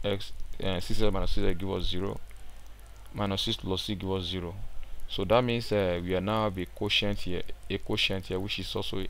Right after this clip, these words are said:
in a quadratic, a quadratic expression. So we can now factorize this quadratic expression to get the remaining two factors.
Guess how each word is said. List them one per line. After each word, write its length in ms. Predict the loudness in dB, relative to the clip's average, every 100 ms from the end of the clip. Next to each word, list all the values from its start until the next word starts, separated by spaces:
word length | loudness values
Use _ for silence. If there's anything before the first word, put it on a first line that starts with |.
| -2
in 160 | -2
a 60 | -4
quadratic, 640 | -2 2 6 8 8 6 6
a 80 | 4
quadratic 380 | 6 6 6
expression. 640 | 4 0 0 2 4 6 8 8 8 6 8 6 6 0 0 0
So 480 | 2 2 4 4 0 0
we 80 | 4
can 300 | 6 6 4
now 540 | 4 4 2 0 -2 -4 -6 -12 -6
factorize 600 | -2 -2 2 4 4 2 0
this 160 | -4
quadratic 400 | -2 0 -2 -2
expression 520 | -2 -2 -2 -2 -2 -4
to 120 | -2
get 240 | 0 0
the 80 | 0
remaining 340 | -4 -4 -4
two 120 | -6 -6
factors. 640 | -4 -4 -4 -4 -4 -6